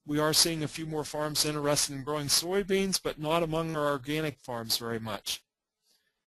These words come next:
Whenever we've asked the organic farmers about their decision to go organic, ninety-three percent of them are satisfied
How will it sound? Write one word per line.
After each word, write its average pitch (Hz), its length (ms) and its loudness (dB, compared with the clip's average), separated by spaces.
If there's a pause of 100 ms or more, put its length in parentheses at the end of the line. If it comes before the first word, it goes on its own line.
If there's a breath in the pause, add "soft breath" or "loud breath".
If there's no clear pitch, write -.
(320)
Whenever 202 320 2
we've 185 260 2
asked 180 400 4
the 165 120 2
organic 165 420 0
farmers 165 540 2
about 156 320 0
their 151 260 0
decision 170 560 4
to 160 80 0
go 165 220 2
organic, 170 680 2 (460)
ninety-three 196 680 2
percent 175 400 6
of 170 160 6
them 165 160 -4
are 139 100 0
satisfied 160 880 4